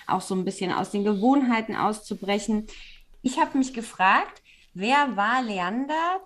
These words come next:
bevor all das eingesetzt hat? Während ich so dein Buch und auch das Interview vorbereitet hab.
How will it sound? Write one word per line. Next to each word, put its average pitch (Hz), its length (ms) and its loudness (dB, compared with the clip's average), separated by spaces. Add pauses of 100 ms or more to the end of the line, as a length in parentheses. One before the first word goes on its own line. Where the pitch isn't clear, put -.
bevor 254 600 2
all 220 240 4
das 214 380 -2
eingesetzt 165 840 -2
hat? - 400 -2 (400)
Während 185 460 2
ich - 180 -6
so 175 120 -4
dein 170 240 0
Buch 220 160 0
und 208 80 0
auch 185 140 2
das 185 140 -4
Interview 185 380 2
vorbereitet 151 680 0
hab. 127 200 -2